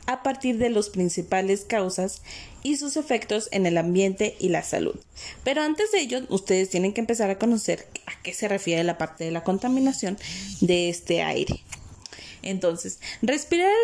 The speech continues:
el, el aire para tomar oxígeno es un acto tan cotidiano que quizás nunca te hayas puesto a pensar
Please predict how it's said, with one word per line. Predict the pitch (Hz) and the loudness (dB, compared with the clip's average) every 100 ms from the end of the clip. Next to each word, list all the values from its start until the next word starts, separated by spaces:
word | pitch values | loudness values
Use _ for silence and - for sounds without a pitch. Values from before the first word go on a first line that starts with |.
| 453 | 6
el, | - - | 4 2
el | 302 | 2
aire | 277 247 262 | 2 2 0
para | - 196 185 - - | 0 0 -2 -4 -2
tomar | 180 175 208 277 | 0 2 2 0
oxígeno | - 262 190 175 - - | 0 -4 0 0 0 -2
es | 254 | -2
un | 339 330 | 0 0
acto | 311 - 302 | -2 -4 -6
tan | - 339 359 | -4 -2 -2
cotidiano | 370 392 330 254 208 208 208 | -2 2 4 4 4 2 -2
que | 190 | -8
quizás | 196 - 233 247 - | -6 0 0 2 6
nunca | 240 277 277 330 - - - | 8 8 4 0 -2 -18 -6
te | 220 | -2
hayas | 185 185 226 | 0 0 -4
puesto | - 180 - 208 | 0 -2 0 0
a | 202 - | 0 2
pensar | 165 160 - 180 | 2 2 -2 -6